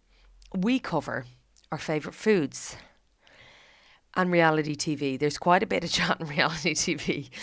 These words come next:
<laughs> And when Elizabeth was saying goodbye, she was getting ready to welcome a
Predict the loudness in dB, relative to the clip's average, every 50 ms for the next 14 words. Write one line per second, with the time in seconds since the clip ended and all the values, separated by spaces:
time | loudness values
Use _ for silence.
0 | -14 -14 -14 -14 -8 -4 -2 -2 -2 -4 -6 -12 -12 -10 -4 0 2 2 2 0
1 | 0 2 2 2 4 2 2 2 2 2 0 0 -4 -8 -8 -6 -4 -4 -4 -2
2 | 0 2 2 4 2 2 0 -2 -4 -2 0 2 4 4 4 2 2 -2 -8 -10
3 | -12 -16 -18 -16 -18 -18 -16 -10 -6 -2 -2 -2 0 2 4 4 4 4 2 2
4 | 0 0 0 -2 -4 -2 0 2 2 2 0 -2 -6 -6 -6